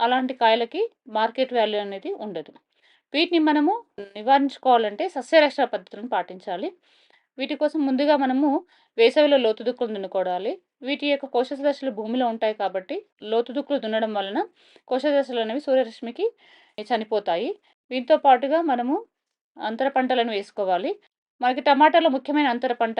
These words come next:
అనేది బంతిని అంతర పంటగా వేసుకోవడం వల్ల ఇది ఎర్ర పంటగా వాడుతుంది. పదహారు వరుసల టమాటాకి ఒక వరుస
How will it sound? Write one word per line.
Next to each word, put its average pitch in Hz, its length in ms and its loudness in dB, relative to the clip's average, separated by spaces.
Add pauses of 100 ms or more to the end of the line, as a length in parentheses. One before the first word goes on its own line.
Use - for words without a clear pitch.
అనేది 220 280 -4 (220)
బంతిని 262 380 0 (220)
అంతర 226 260 -10
పంటగా 240 320 -2
వేసుకోవడం 214 380 -4 (300)
వల్ల 214 140 -6 (140)
ఇది 247 180 -6
ఎర్ర 262 180 4
పంటగా 262 360 4
వాడుతుంది. 185 420 -4 (600)
పదహారు 311 420 8 (260)
వరుసల 277 380 4 (200)
టమాటాకి 247 540 0 (120)
ఒక 233 180 -2
వరుస 233 200 0